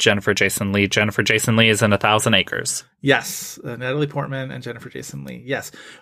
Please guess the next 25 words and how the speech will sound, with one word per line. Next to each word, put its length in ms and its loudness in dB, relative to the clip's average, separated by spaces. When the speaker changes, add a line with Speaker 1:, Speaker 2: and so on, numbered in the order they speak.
Speaker 2:
Which 360 2
two 300 4
movies 600 0
feature 380 -2
stars 560 4
of 160 -2
Lars 420 2
and 100 -6
the 60 -6
Real 340 -4
Girl? 440 -16
Speaker 1:
Crazy 300 2
Stupid 300 4
Love 540 4
and 840 0
Lars 220 -4
and 80 -2
the 60 0
Real 240 4
Girl 320 6
also 420 -2
has 380 -6
Emily 460 -8
Mortimer, 1800 -12
who 440 -2